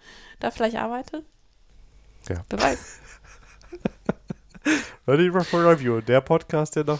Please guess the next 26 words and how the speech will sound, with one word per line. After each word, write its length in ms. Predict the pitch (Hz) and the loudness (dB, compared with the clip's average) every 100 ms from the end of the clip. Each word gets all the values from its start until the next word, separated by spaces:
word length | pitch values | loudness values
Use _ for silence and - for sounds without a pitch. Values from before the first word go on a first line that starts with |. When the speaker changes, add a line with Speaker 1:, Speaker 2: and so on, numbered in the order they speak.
| - - | -4 -4
Speaker 2:
Werbepartner, 500 | 131 107 107 98 95 | -2 -2 -4 -6 -6
nein, 100 | 92 | -6
eigentlich 280 | 98 95 | -8 -12
gar 180 | - 92 | -12 -12
nicht, 200 | 92 92 | -12 -8
Speaker 1:
Ja. 60 | 202 | -4
Speaker 2:
aber 220 | 147 160 | -2 -2
ja. 80 | - | -4
Speaker 1:
Nein, 100 | 214 214 | -4 -2
nein. 160 | 247 | 0
Speaker 2:
<laughs> 1400 | 196 185 - - - - - - - - - 494 - - - - - - - - - - - | 2 -2 -6 -18 -20 -20 -12 -6 -6 -6 -6 -6 -6 -8 -10 -10 -20 -20 -20 -20 -20 -20 -14
Sehr 300 | - 151 247 | 0 6 6
schön, 320 | 254 175 117 | 4 0 2
Sandra, 240 | 107 110 104 | 0 0 2
es 100 | 143 | 0
hat 120 | 190 | 0
wieder 120 | 208 | 0
Spaß 320 | - 170 175 - | 2 2 2 -2
gemacht. 400 | 117 156 - - _ _ - - - - | -6 -6 -10 -20 _ _ -20 -20 -20 -20
Speaker 1:
Dito, 560 | 262 220 208 208 277 339 | -20 -10 -8 -4 -4 -4
die 360 | 254 220 214 214 | -4 -4 -4 -6
Freude 320 | - 214 214 | 0 2 2
war 140 | 214 226 | 4 2
auf 80 | |
meiner 260 | 240 240 254 | 2 0 0
Seite. 320 | 254 262 311 | -2 -2 -8